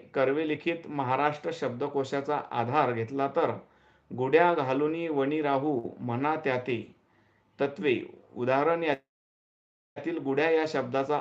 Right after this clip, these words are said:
अभिप्रेत अर्थ त्या शब्दकोशाने खोपटी अथवा झोपडी अथवा पाल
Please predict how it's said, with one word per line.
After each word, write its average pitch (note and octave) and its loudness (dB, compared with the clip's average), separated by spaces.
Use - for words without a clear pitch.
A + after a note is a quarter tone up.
अभिप्रेत C#3 0
अर्थ C3 -2
त्या D3+ 0
शब्दकोशाने C3 -4
खोपटी E3+ 0
अथवा D3 0
झोपडी B2 -2
अथवा C#3 0
पाल D3 2